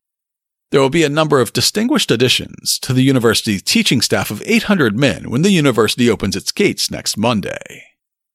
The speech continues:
It noted that among the new faculty would be two former Yale professors,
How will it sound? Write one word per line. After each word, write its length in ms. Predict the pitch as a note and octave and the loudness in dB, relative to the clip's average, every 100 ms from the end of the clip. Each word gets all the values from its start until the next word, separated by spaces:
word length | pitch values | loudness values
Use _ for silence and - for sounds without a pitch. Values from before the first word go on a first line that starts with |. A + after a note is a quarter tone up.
| _ _ _ _ _ _ _ _ _ _ | _ _ _ _ _ _ _ _ _ _
It 160 | D3+ D#3+ | -2 2
noted 280 | D#3+ D3 C3 | 2 2 2
that 100 | B2 | 2
among 300 | D#3+ A#3+ F#3 | 4 4 4
the 60 | |
new 140 | C3+ A2 | 4 2
faculty 540 | A2+ F2 - D2+ D#2+ | 0 -2 -4 -8 -2
would 180 | G#2 C3 | 0 2
be 160 | C3 | 0
two 360 | A2 - B3 B3+ | 0 0 2 0
former 380 | - C#3+ C3+ A2+ | 0 0 2 0
Yale 380 | G2 G#2+ A#2+ G#2+ | 2 2 2 0
professors, 1000 | G2 - - - - - - - - | -2 -4 -4 -6 -8 -14 -10 -8 -8